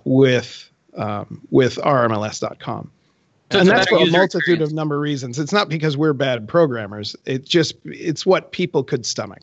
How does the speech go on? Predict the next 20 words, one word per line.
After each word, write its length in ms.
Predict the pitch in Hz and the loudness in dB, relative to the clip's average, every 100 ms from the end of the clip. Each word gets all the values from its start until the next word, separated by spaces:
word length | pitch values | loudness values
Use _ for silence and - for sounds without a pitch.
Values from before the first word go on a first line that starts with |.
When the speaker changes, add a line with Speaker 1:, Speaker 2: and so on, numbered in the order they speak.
| _ | _
Speaker 1:
right? 240 | 117 107 - _ _ - - - | -16 -16 -18 _ _ -20 -20 -6
Speaker 2:
Mm-hmm. 240 | 131 135 151 | 0 0 0
Speaker 1:
Now, 160 | 180 180 | 2 4
in 100 | 180 | 4
addition 540 | 180 170 294 - 269 | 4 4 2 2 0
to 140 | 160 165 | 0 0
that, 280 | 143 139 135 | 2 0 0
HomeSnap 600 | 208 254 226 220 180 165 | -2 -2 0 0 0 0
has 200 | 175 160 | 0 0
a 80 | |
very 1300 | 135 135 135 135 151 156 175 185 185 156 127 107 101 _ _ | 0 -4 -6 0 2 4 6 6 4 2 0 -6 -12 _ _
robust 880 | 135 147 139 127 151 151 - - - | 2 2 2 2 0 0 -2 -12 -16
client 500 | - 151 151 147 - | -6 0 0 0 -2
portal 340 | - 143 165 | 0 2 2
feature. 460 | 180 208 196 233 233 _ _ _ _ _ _ _ _ _ - - - - | 0 -2 -2 -4 -4 _ _ _ _ _ _ _ _ _ -20 -20 -20 -8
So 160 | - 175 | 2 6
you'll 200 | 156 160 | 8 6
get 180 | 170 180 | 6 4
a 60 | |
HomeSnap 600 | 139 180 196 - 180 180 | 4 2 0 0 -2 -2